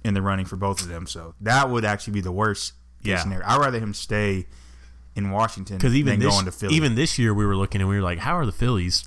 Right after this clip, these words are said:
Speaker 2: you know,
Speaker 1: Yeah.
Speaker 2: second place?" Or, I mean, they were first place for a little bit there.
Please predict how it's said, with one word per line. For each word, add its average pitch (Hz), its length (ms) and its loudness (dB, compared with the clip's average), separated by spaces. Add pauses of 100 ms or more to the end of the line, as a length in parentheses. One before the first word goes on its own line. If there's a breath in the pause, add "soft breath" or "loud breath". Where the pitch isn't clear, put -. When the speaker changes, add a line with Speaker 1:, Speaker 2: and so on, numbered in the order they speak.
Speaker 2:
you 113 100 -2
know, 107 80 2
Speaker 1:
Yeah. 98 80 4
Speaker 2:
second 101 360 -2
place?" 95 400 2
Or, 87 380 -4
I 98 100 0
mean, 92 80 0
they 98 80 2
were 98 80 0
first 120 260 0
place 90 160 2
for 87 120 -6
a - 20 -2
little 85 140 0
bit 80 180 -4
there. 80 240 -4